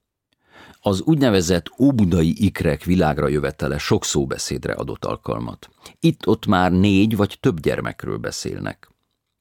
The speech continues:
E nacionalista hírveréssel szemben mi, a szülészet dolgozói állampolgári kötelességünknek tartjuk,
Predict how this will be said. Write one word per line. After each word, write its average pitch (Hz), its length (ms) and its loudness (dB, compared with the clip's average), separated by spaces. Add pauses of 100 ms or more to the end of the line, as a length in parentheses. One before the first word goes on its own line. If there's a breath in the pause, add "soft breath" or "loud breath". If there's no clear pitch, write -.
E 101 100 0
nacionalista 87 800 2
hírveréssel 76 600 0
szemben 85 380 0
mi, 87 420 2
a - 100 -8
szülészet 85 540 0
dolgozói 80 600 2
állampolgári 71 680 -2
kötelességünknek 71 880 -8
tartjuk, 92 420 -4